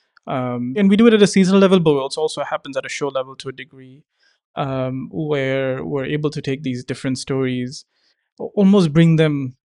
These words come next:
to a level, right, with terms of saying, "Okay, let's look at the pivots, uh, let's look at, uh, the, those impactful moments," and everybody has them, which is something we keep, we keep reciting <laughs> right at the start of every episode.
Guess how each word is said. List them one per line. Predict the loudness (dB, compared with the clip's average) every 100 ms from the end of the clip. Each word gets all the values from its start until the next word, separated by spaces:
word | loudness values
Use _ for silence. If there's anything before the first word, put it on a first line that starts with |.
| _ -14
to | -4 -2
a |
level, | -2 -2 0 -2 -4 -10 _ -6
right, | -6 -4
with | -8
terms | -8 -8 -8
of | -10
saying, | -8 -8
"Okay, | -8 -8 -6
let's | -8 -8
look | -8 -6
at | -8
the |
pivots, | -8 -6 -4 -6 -8 -16 -16 -16
uh, | -14
let's | -12 -10
look | -10 -10
at, | -10 -10
uh, | -8 -6 -8
the, | -8 -10 -6
those | -6 -4
impactful | -6 -8 -10 -6 -6
moments," | -4 -4 -4 -8
and | -4
everybody | -2 0 0 -2 -6
has | -8 -8 -6
them, | -8 -8 -14
which | -18 -20
is | -14
something | -12 -10
we | -12
keep, | -14 -18 _ -16
we | -14
keep | -12 -14
reciting | -14 -14 -14 -14
<laughs> |
right | -12 -12
at | -14
the |
start | -10 -10 -10
of |
every | -14 -14 -12
episode. | -12 -10 -10 -10 -12